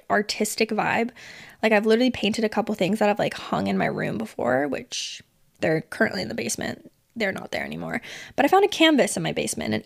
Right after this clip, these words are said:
empty big old canvas, and then I found some paint. So I was like, "You know what? Maybe I can paint myself something for my room."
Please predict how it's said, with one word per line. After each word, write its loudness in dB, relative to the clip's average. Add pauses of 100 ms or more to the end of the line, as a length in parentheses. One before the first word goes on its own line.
empty 2
big 6
old 2
canvas, -4
and 4
then 4
I 2
found -2
some 0
paint. -2
So -2
I 4
was 0
like, 0
"You 2
know 4
what? 2 (720)
Maybe 6
I 6
can 0
paint 0
myself 0
something 4
for -2
my 4
room." 2